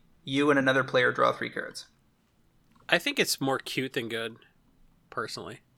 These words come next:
Speaker 1: It's only
Speaker 2: Um,
Speaker 1: an uncommon as well.
Speaker 2: Yeah.
Speaker 1: But,
Speaker 2: I,
Speaker 1: but
Speaker 2: I, I don't know. This is not a new effect for white, but I think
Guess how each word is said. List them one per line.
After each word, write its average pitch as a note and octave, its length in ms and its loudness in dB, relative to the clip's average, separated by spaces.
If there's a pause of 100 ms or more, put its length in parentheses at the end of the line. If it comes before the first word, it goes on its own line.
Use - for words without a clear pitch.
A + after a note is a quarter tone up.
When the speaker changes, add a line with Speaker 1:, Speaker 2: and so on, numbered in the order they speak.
(2500)
Speaker 1:
It's D3 160 2
only F#3 200 6
Speaker 2:
Um, C#3 100 4
Speaker 1:
an C3 80 2
uncommon B2+ 400 2
as B2 120 -12
well. B2+ 300 -4 (460)
Speaker 2:
Yeah. B2 240 -2 (2250)
Speaker 1:
But, D3 140 4
Speaker 2:
I, D3+ 140 2
Speaker 1:
but - 160 -2 (280)
Speaker 2:
I, D#3 80 -8 (120)
I F#3+ 80 8
don't G3+ 160 4
know. A#2+ 200 4
This C#3 200 0
is D#3 180 2
not D3 240 6
a C#3 40 2
new B2+ 240 2
effect D3 320 0
for D#3+ 140 2
white, C#3 360 2
but C3 120 4
I B2+ 200 4
think C3+ 460 -2